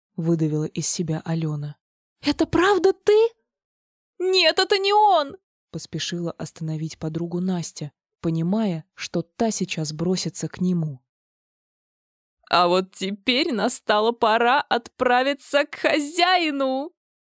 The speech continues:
выкрикнула псевдо-Лиза. Как только она это сделала, все трое, Полина, Костя и Антон,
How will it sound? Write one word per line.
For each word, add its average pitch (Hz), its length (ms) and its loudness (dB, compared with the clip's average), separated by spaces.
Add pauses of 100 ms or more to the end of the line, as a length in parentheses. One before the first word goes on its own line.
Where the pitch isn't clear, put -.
(420)
выкрикнула 151 760 -6
псевдо-Лиза. 147 800 -8 (720)
Как - 220 -8
только 196 360 -2
она 165 240 0
это 160 140 -4
сделала, 156 640 -2 (380)
все - 340 -2
трое, 180 520 -2 (180)
Полина, 180 540 0
Костя - 480 -4
и - 140 -6
Антон, 202 520 -2